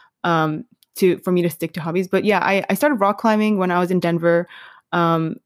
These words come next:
I also went hiking a lot. Um, I think I didn't real-, that was also very interesting for me because when I was, as, like, someone growing up in New York City,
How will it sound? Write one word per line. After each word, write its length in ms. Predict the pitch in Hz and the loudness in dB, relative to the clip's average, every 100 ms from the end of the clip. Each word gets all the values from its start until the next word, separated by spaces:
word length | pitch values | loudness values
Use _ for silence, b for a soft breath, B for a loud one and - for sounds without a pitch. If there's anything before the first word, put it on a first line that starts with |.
| - | -6
I 320 | 180 175 170 | 0 2 0
also 640 | - 196 190 208 196 185 185 - - - | 0 0 0 2 2 2 -2 -8 -20 -20
went 380 | - 180 185 - | -8 -2 -2 -2
hiking 360 | 185 175 233 | -4 -2 0
a 80 | 240 | 2
lot. 360 | 254 294 311 - b b b _ _ - | 2 0 -2 -8 b b b _ _ -4
Um, 480 | 180 170 165 165 - _ _ _ _ _ _ - - | 0 0 -2 -6 -12 _ _ _ _ _ _ -10 -2
I 80 | 208 | 0
think 340 | 302 359 - _ _ _ _ _ _ _ _ _ _ _ _ _ - 233 | 0 0 -4 _ _ _ _ _ _ _ _ _ _ _ _ _ -6 0
I 100 | 214 | 2
didn't 260 | 381 415 | 4 4
real-, 220 | 240 - | 4 2
that 140 | 202 269 | 2 2
was 100 | 359 | 2
also 180 | 262 240 | 2 2
very 220 | 202 160 | 2 2
interesting 340 | 180 180 175 | 0 -2 -4
for 140 | 160 160 | -4 -4
me 140 | 151 | -4
because 280 | - 190 165 | -4 -4 0
when 100 | 170 | 0
I 100 | 185 | 2
was, 180 | 208 - - | 0 -2 -2
as, 220 | 185 175 - | -2 -2 -2
like, 180 | 170 | -2
someone 260 | - 185 180 | 0 0 2
growing 240 | 165 170 | 2 2
up 120 | 170 170 | 2 2
in 80 | |
New 80 | 170 | 2
York 120 | 160 | 0
City, 360 | 156 165 156 | -2 -2 -2